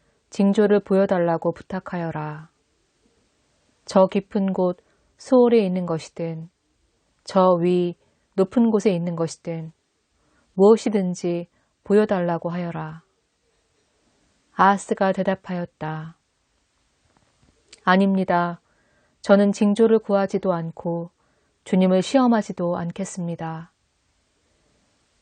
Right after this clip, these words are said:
그때 이사야가 말하였다. "다윗 왕실은 들으십시오. 다윗 왕실은 백성의 인내를 시험한 것만으로는 부족하여 이제 하나님의 인내까지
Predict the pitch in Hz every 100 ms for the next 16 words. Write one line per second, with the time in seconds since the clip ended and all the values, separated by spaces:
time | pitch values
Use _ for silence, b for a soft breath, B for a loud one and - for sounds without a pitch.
0 | - 214 - 208 202 196 196 208 202 196
1 | 196 170 170 175 165 - 160 160 170 _
2 | _ _ _ _ _ _ _ _ _ _
3 | _ _ - 185 208 214 190 185 - 196
4 | 180 185 202 196 196 196 - 165 160 156
5 | 170 _ _ _ _ _ _ _ - 180
6 | 190 208 196 180 180 185 180 170 175 _
7 | _ _ _ - 147 - 214 214 185 180
8 | 180 180 - 247 233 226 220 185 180 185
9 | 180 170 165 165 160 185 185 - 175 165
10 | 160 165 - _ _ _ _ _ _ _
11 | _ - 185 190 180 247 254 240 226 175
12 | 185 180 175 165 170 165